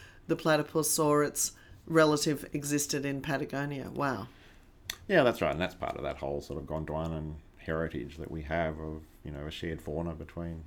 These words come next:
Speaker 2: Australia, Antarctica and South America.
Speaker 1: Exactly. Pretty exciting to be in that space and s-,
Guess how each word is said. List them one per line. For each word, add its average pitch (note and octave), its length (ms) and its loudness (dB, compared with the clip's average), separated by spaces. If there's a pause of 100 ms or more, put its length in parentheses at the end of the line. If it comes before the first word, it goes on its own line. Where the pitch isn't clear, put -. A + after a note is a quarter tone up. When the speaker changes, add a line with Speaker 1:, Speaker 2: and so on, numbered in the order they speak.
Speaker 2:
Australia, D#2 500 -8
Antarctica D#2+ 600 -12
and D#2+ 180 -12
South E2 240 -10
America. E2+ 360 -10 (400)
Speaker 1:
Exactly. C#3 640 -6 (400)
Pretty G3+ 220 2
exciting D3+ 640 2 (460)
to E3+ 120 0
be E3+ 240 8
in F#3+ 120 4
that E3 260 2
space C3+ 440 4
and D#3 120 0
s-, - 200 0